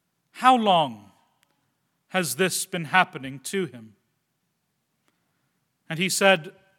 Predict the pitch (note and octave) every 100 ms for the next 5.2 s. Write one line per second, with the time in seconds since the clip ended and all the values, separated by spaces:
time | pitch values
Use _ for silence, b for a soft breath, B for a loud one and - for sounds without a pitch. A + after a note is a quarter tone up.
0 | _ _ _ _ - F#3+ F3 - G3+ A#3
1 | G3+ - B2+ A2 - _ _ _ _ _
2 | _ _ _ _ _ _ _ _ _ -
3 | G3 G#3+ G3+ A#3 A3 A3 G#3+ G3 - A3
4 | A#3 - - F#3+ F#3 F#3 - G3 G#3 E3+
5 | B2+